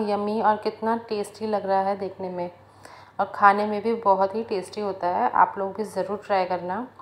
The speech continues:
इसके बाद मैं इसमें हरे पत्ते वाली प्याज डाल दूँगी, ऊपर से हरा धनिया डाल दूँगी गार्निश के लिए। आप भी इसी तरीके से अपने घर में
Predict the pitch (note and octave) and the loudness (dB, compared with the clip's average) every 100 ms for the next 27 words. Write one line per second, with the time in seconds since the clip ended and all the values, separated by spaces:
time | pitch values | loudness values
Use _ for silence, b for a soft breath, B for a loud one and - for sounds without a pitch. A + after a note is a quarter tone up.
0 | B B B - A#3 G#3+ G3+ G#3 G#3 A3 | B B B -6 4 4 4 0 -2 -2
1 | G#3+ G3 G3 G3 G#3 G3+ G3+ F#3+ F#3 - | 0 0 -2 -4 -4 -4 0 0 0 -4
2 | - G#3 G3 G3 G#3 A3 - G3+ - A3+ | 2 4 4 0 -4 -4 -4 -6 -4 4
3 | G#3+ G3 F#3+ F3+ F#3 G3 G#3 G#3 G#3+ G#3+ | 4 4 2 -4 0 4 4 4 -2 0
4 | A3 A3+ - - - - - - - - | -2 -4 -8 -20 -20 -20 -20 -20 -18 -2
5 | G3 F#3 G3 G#3 - A3 G#3+ A3 A3 - | 4 6 4 -4 -2 0 2 0 -2 -12
6 | - - - _ _ _ _ _ _ - | -20 -20 -20 _ _ _ _ _ _ -20
7 | - - _ _ _ - - _ _ _ | -20 -20 _ _ _ -20 -20 _ _ _
8 | - - - - - _ - - _ b | -20 -20 -20 -20 -20 _ -20 -20 _ b
9 | b b b - G#3+ G#3+ A3 A#3 A#3+ A#3 | b b b -6 4 4 4 -2 -6 -6
10 | A#3 A3 F#3+ - G3 G#3+ G#3+ G3 G#3 G3+ | -4 -4 -4 -6 -6 -4 -2 -4 -6 -6
11 | G3 F3+ F#3+ | -6 -2 -4